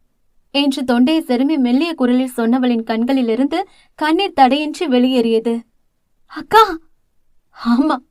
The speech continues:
அத்தனை வருஷமா ஒருத்தன் என்னை எப்படி பாக்குறான், என்னோட எப்படி பழகுறான், அவனோட நோக்கம் என்ன,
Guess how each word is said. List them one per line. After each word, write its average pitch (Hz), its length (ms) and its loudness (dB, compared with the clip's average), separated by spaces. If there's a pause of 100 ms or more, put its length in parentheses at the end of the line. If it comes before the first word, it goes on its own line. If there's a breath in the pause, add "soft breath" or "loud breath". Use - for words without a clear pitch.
(640)
அத்தனை 339 360 0
வருஷமா 254 440 2 (680)
ஒருத்தன் 339 320 2
என்னை 277 140 4
எப்படி 370 240 0
பாக்குறான், 254 560 2 (400)
என்னோட 415 280 2
எப்படி 320 260 0
பழகுறான், 269 520 4 (460)
அவனோட 370 400 2
நோக்கம் 359 380 2
என்ன, 277 320 2